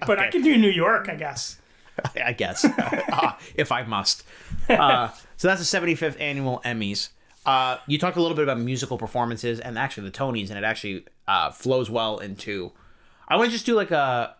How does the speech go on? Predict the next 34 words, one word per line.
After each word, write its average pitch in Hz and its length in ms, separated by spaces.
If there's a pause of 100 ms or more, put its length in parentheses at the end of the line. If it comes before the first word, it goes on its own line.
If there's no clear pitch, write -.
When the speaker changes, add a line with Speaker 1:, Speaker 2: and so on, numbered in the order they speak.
Speaker 2:
a 127 100
general 123 520
discussion 113 500
on 104 140
three 113 220
movies 110 320
I've 208 100
seen 107 200
recently. 98 480
I 117 40
don't 160 80
really 175 120
care 135 140
about 127 100
the - 60
quality 104 460
of 104 40
the 104 40
movies 160 260
Speaker 1:
Mm-hmm. 160 40
Speaker 2:
that 107 160
much. 110 320 (340)
Uh, 104 300
Wonka, 143 680 (760)
uh, 98 180
The - 100
Color 139 200
Purple, 127 480 (200)
and 104 180
Mean 123 200
Girls. 98 360
They 202 140
are 107 120
all 156 500